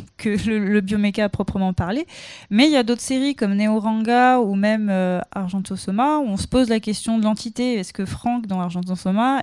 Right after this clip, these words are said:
est, euh, mécanique ou, ou biologique ? Alors,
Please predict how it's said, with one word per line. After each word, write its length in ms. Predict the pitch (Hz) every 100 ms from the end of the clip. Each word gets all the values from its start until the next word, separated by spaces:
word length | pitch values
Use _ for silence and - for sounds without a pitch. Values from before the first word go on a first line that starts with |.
| -
est, 180 | 214 208
euh, 320 | 175 175 180
mécanique 760 | 185 196 190 196 208 254 - 196
ou, 240 | 190 185
ou 80 | 208
biologique ? 440 | 185 208 208 202
Alors, 200 | 190 180